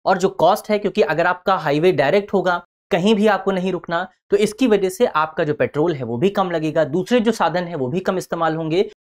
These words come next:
तो आपकी जो लॉजिस्टिक की लागत है वो लागत भी कम हो जाती है। तो इससे देश में महंगाई भी कम होगी।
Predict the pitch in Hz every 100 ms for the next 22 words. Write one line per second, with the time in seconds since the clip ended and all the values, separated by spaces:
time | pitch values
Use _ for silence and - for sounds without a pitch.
0 | - 262 185 190 - 285 262 - 160 220
1 | 175 175 - 294 - 160 123 123 - 123
2 | 143 190 127 117 180 214 180 135 117 113
3 | 127 120 240 - _ - - 185 - 269
4 | 185 165 - 202 247 160 139 131 131 196
5 | 202 202 196 180 202